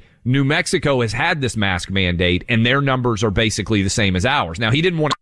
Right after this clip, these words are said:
right out and say masks don't work. He tried to, on the back end, say, "Well, you know, for your safety, I, you know," all those things. But when you've got a Democratic governor who's willing to look at the data, he's the first person I've ever heard, Buck, when he's being questioned, "Hey, how come you're not implementing a mask mandate?"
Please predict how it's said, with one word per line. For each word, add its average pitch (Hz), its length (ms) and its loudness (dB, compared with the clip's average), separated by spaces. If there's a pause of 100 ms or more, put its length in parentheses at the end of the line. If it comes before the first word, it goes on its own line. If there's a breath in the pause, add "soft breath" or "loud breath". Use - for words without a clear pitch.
(140)
right 123 200 0
out 120 160 0
and 113 100 -8
say 127 240 0
masks 113 400 -2
don't 110 240 0
work. 135 400 0 (180 loud breath)
He 120 120 0
tried 131 340 0
to, 131 180 2
on 120 120 0
the 107 60 -2
back 120 360 -2
end, 113 220 0
say, 113 180 0
"Well, 123 260 2
you 113 80 -2
know, 110 180 2
for 101 140 -2
your 123 200 2
safety, 107 440 0
I, 95 80 2
you 104 200 0
know," 90 40 0 (260 loud breath)
all 143 220 2
those 127 260 0
things. 156 380 -2 (340 soft breath)
But 139 120 2
when 131 120 0
you've 170 140 2
got 175 140 2
a 156 40 0
Democratic 139 560 0
governor 123 480 0 (180 soft breath)
who's 131 260 2
willing 175 380 2
to 170 60 2
look 156 220 0
at 160 80 0
the 156 80 -4
data, 139 300 2 (180)
he's - 80 -16
the 208 80 0
first 185 260 -2
person 143 280 0
I've 123 100 0
ever 131 220 0
heard, 135 400 0
Buck, 82 280 -2 (220 soft breath)
when 127 220 2
he's 120 140 2
being 139 420 0
questioned, 131 540 0
"Hey, 139 200 2
how 131 140 0
come 135 220 -2
you're 147 200 2
not 143 200 0
implementing 117 440 0
a 104 60 0
mask 104 320 0
mandate?" 101 520 2